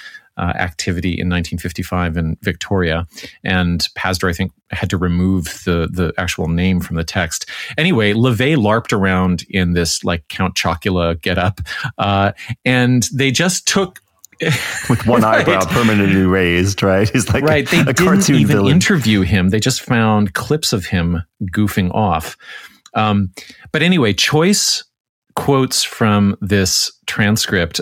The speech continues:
Speaker 1: of this closer for the A B C episode. Uh, none of it has ever been proved. Uh, and the prob-, oh, the cop says, "The problem that exists is we're getting the stories, but we don't have the victims."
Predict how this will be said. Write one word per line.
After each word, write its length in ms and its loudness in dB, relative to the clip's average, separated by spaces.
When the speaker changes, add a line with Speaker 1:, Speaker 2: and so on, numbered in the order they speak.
Speaker 1:
of 400 -2
this 220 0
closer 680 -2
for 380 -2
the 260 -4
A 80 -2
B 140 -4
C 320 -2
episode. 580 -4
Uh, 380 2
none 420 2
of 100 2
it 120 0
has 180 0
ever 220 0
been 240 0
proved. 840 -2
Uh, 580 0
and 300 2
the 160 -2
prob-, 420 -2
oh, 160 2
the 120 -2
cop 260 -2
says, 180 0
"The 80 -4
problem 600 0
that 100 -2
exists 500 -2
is 300 0
we're 180 -2
getting 400 0
the 80 0
stories, 580 0
but 200 -6
we 140 0
don't 320 -4
have 300 -6
the 100 -6
victims." 720 -4